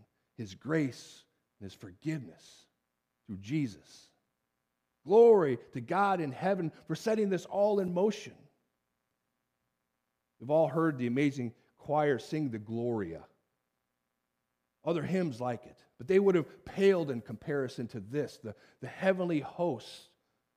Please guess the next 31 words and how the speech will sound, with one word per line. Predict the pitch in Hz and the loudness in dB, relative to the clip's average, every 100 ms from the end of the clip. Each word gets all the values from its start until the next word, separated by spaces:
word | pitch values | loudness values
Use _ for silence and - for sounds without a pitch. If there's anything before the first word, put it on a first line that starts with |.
| _ | _
singing | - - 196 214 165 | -18 -6 -2 0 -2
praise | 123 - 170 185 165 123 | -4 -6 2 4 2 -2
to | - | -12
God. | 104 123 135 123 87 - 117 _ _ _ _ _ _ _ _ _ _ _ _ _ _ _ _ _ _ _ _ _ _ _ _ _ _ _ _ _ _ _ _ _ _ _ _ - | -12 -10 -10 -12 -16 -20 _ _ _ _ _ _ _ _ _ _ _ _ _ _ _ _ _ _ _ _ _ _ _ _ _ _ _ _ _ _ _ _ _ _ _ _ _ -4
We | 123 | 2
know | 156 | 4
the | 165 | 4
shepherds | 135 - 156 143 123 | 2 0 0 0 -6
accepted | - 156 151 131 | -4 -4 -4 -6
the | 117 | -2
message | 127 139 131 120 | -2 -2 -6 -6
because | 110 - 135 123 | -6 -2 -2 -2
in | 110 | -2
verse | 120 143 143 - | 0 -2 -4 -12
four, | 160 139 135 - 131 | -2 -2 -2 -10 -14
fifteen | - 143 - 165 156 | -6 -6 -4 -4 -2
we | 127 | -2
read, | 127 135 135 - _ _ - | 0 2 0 -2 _ _ 2
"Let | 180 | 6
us | 208 202 | 6 4
go | 202 | 0
over | 180 202 202 185 | 6 6 8 4
to | 156 | 2
Bethlehem | 131 165 160 117 127 120 | 2 0 0 -4 -2 -2
and | 113 | -4
see | - 185 | -4 -4
this | 170 127 - | -2 -4 -4
thing | 151 147 | -6 -4
that | 131 | -2
has | 127 | -4
happened, | - 127 131 - | -6 -14 -14 -20